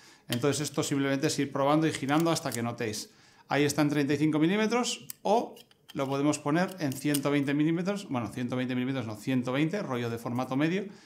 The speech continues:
y ahí te entrarían dos. Con la misma pestaña de plástico, que en este caso está mirando a Murcia. Yo vivo en Bilbao, por eso digo Murcia. Pero simplemente se coloca ahí y podéis colocarla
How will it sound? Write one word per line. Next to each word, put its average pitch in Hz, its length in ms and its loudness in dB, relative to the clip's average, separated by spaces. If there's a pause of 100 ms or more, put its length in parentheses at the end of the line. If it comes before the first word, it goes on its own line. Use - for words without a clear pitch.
(280)
y 143 120 0
ahí 143 100 4
te 143 100 0
entrarían 131 460 0
dos. 117 260 -6 (380)
Con 175 180 4
la 160 100 4
misma 151 340 6
pestaña 147 400 4
de 143 80 2
plástico, 151 440 0
que 143 60 0
en 135 60 0
este 135 240 -4
caso 143 240 -4
está 139 240 -2
mirando 127 380 0
a 131 60 0
Murcia. 151 440 -2 (1300)
Yo 123 100 -4
vivo 120 160 -2
en 110 100 -4
Bilbao, 117 260 -4
por 135 100 -8
eso 113 180 -10
digo 113 220 -8
Murcia. 135 480 -8 (1000)
Pero 110 220 -4
simplemente 123 580 -4
se 127 140 -6
coloca 117 320 -6
ahí 165 220 -2 (1500)
y 131 140 -2
podéis 127 580 -4 (960)
colocarla 135 720 0